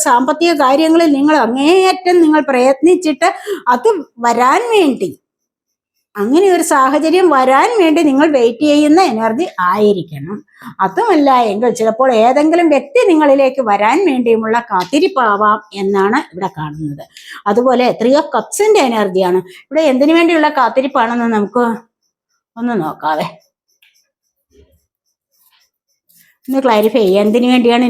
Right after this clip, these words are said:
nine of wands, എന്തിനു വേണ്ടിയുള്ള, ആ, കാത്തിരിപ്പാണ്? അല്ല എങ്കിൽ അമിതമായ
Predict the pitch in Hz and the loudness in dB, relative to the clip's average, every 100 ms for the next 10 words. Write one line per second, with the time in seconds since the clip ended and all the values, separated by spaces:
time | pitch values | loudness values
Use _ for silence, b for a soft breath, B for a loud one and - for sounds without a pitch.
0 | 220 226 254 - 247 214 214 214 - 285 | 0 0 -2 -2 -2 -2 0 -2 -2 -2
1 | 320 B B B 302 339 415 415 349 320 | -4 B B B 0 2 2 2 2 2
2 | 262 247 320 - 220 233 226 226 214 220 | 2 2 -2 -2 0 2 2 2 0 -4
3 | 262 254 254 320 - 226 208 214 208 214 | -2 -2 0 -2 0 0 0 0 -2 -4
4 | - _ _ _ _ - 208 220 220 208 | -8 _ _ _ _ -10 -4 0 0 0
5 | 208 254 220 220 226 247 254 285 | 0 -2 0 0 2 2 2 2